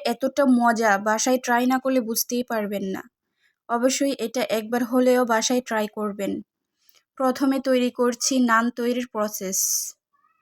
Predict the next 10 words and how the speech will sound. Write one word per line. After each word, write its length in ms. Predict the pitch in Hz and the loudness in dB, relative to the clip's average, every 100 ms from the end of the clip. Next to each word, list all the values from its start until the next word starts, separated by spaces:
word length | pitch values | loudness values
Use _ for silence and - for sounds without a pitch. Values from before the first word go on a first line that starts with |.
| _ _ _ _ _ _ _ _ _ _ | _ _ _ _ _ _ _ _ _ _
প্রথমে 420 | 226 226 269 262 254 | -4 -2 2 0 0
একটি 360 | 226 - 262 | -4 -6 -6
বাটিতে 640 | 240 247 247 240 - 254 285 - _ _ _ _ _ - | -2 -2 -2 -6 -4 -4 -4 -8 _ _ _ _ _ -8
এক 240 | 240 _ - | -8 _ -6
কাপ 180 | 254 254 | -6 -4
পরিমাণে 480 | 254 254 247 247 262 - | -2 0 2 2 0 -2
উষ্ণ 360 | 233 - 254 | -4 -4 -4
গরম 300 | 240 233 226 | -2 -2 -2
পানি 260 | 220 226 233 | -4 -4 -2
নিব। 320 | 226 208 214 | -4 -6 -10